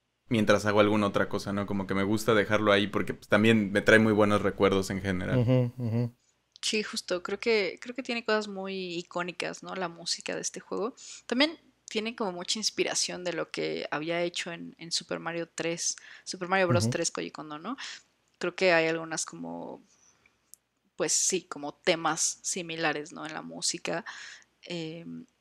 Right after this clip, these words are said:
Speaker 3: entre Super Mario Bros. tres y Super Mario World.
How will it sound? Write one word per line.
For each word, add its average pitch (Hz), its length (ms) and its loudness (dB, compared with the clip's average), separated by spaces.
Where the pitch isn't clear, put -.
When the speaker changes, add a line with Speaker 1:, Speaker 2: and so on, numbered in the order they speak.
Speaker 3:
entre 185 360 -2
Super 175 300 -2
Mario 165 220 -4
Bros. 160 180 -6
tres 170 300 -2
y 165 120 -6
Super 156 280 -8
Mario 156 460 -6
World. 165 420 -4